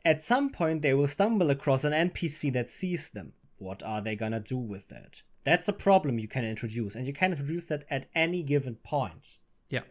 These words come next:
Speaker 2: you can create problem templates, something, and lay it on the players at the exact moment where it f-, would fit the story. And if you keep in mind what your players are like and what your player characters are like,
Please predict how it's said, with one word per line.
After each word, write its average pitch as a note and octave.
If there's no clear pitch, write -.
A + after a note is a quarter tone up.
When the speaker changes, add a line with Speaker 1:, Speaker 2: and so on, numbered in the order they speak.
Speaker 2:
you C#3
can B2+
create C#3+
problem C3+
templates, D3
something, E3
and B2
lay B2
it C#3
on B2+
the A#2+
players B2
at B2+
the A#2
exact A#2+
moment A#2
where A#2
it A#2
f-, -
would A#2+
fit -
the A#2+
story. A2
And C3
if C3
you C#3+
keep D#3+
in C3
mind B2+
what B2
your A#2+
players C3
are C3
like C3
and A#2+
what A2+
your G#2+
player A2
characters C3+
are A2
like, A2+